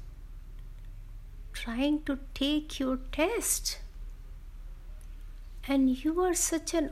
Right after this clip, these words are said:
honest man, even being so poor.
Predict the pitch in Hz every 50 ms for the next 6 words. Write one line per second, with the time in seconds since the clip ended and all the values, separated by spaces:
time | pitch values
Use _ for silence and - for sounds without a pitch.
0 | - - 247 262 277 294 311 330 339 330 - - - - 277 285 311 370 453 440
1 | 370 320 - - 262 269 269 302 311 311 294 247 254 269 285 277 269 - - -
2 | - 302 302 302 302 - - - 311 370 466 480 427 330 254